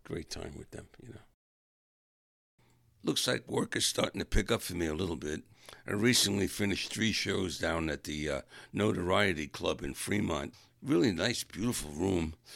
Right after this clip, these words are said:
They had Thursday, Friday, and Saturday shows. Sa-, Thursday show, eh, you know, it was like thirty people. The place holds like three hundred and twenty-eight people. Uh, Friday show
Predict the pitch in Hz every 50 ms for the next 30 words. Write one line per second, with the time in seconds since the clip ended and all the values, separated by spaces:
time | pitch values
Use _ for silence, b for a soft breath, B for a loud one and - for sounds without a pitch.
0 | B B B 104 104 110 113 113 - - 120 120 120 120 117 113 98 - - 95
1 | 92 90 87 87 82 76 - - 95 95 92 - - 85 73 - - - - -
2 | - - B B B B B B - - - - 131 131 135 123 120 - 151 156
3 | 175 147 131 147 139 120 - - 127 131 123 123 120 117 117 - - - 294 285
4 | 285 277 269 269 262 254 254 262 269 269 - 277 233 202 156 165 190 185 - -
5 | - 117 110 - - - - - 107 98 95 101 98 - - - - 85 107 98
6 | - - 64 - - _ B B B B B B B B - 98 - - 123 117
7 | - - 104 104 - - - 69 - - - - 95 82 85 87 - - - -
8 | - - - - - 76 80 80 69 - - - - - - - - - - -
9 | B B B B B B B B B B B _ _ - 69 69 71 69 71 69
10 | 64 - - - 101 110 127 147 143 104 - - - 82 67 58 57 73 87 -